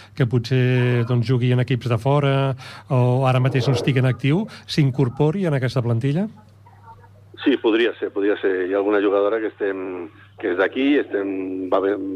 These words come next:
Speaker 2: està venint a entrenar, no havien d'entrenar, i estem, eh, meditant si, si pot, eh, cobrir alguna d'aquestes places. Però, bueno, estem en, oberts encara per poder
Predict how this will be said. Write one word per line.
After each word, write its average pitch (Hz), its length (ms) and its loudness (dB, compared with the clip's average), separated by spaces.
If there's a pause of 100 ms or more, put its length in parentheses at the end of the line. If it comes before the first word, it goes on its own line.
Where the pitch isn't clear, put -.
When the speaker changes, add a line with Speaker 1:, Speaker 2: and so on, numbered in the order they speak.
(200)
Speaker 2:
està 98 160 -2
venint 98 200 2
a 95 40 -2
entrenar, 95 300 -2
no 98 80 -2
havien 95 220 -4
d'entrenar, 107 500 -2
i 127 80 -6
estem, - 220 -12 (600)
eh, 98 220 0
meditant 104 560 0
si, 95 320 -2
si 90 200 0
pot, 92 220 0
eh, 87 420 -4 (100)
cobrir 98 200 2
alguna 92 300 -2
d'aquestes 87 360 -8
places. - 360 -12
Però, 92 180 0
bueno, - 80 -4 (220)
estem 95 300 0
en, 92 100 -4 (380)
oberts - 340 -2
encara 104 320 0
per 107 160 -4
poder 95 380 -2